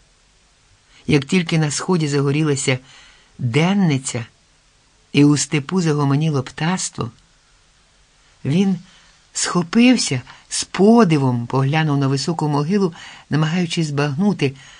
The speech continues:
бачив він короля Божа наяву, чи все те привиділось йому в вісні,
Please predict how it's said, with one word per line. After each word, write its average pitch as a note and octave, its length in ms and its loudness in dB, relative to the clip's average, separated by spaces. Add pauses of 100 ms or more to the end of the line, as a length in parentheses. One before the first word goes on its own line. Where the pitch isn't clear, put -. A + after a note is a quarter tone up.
(480)
бачив F#3 460 0
він F#3 220 2
короля F3+ 440 2
Божа G#3 480 2
наяву, C#3+ 560 0 (1080)
чи - 180 0
все E3+ 240 0
те E3+ 140 0
привиділось D3+ 680 -2
йому D3 220 -2
в C#3+ 100 -4
вісні, C#3+ 500 -6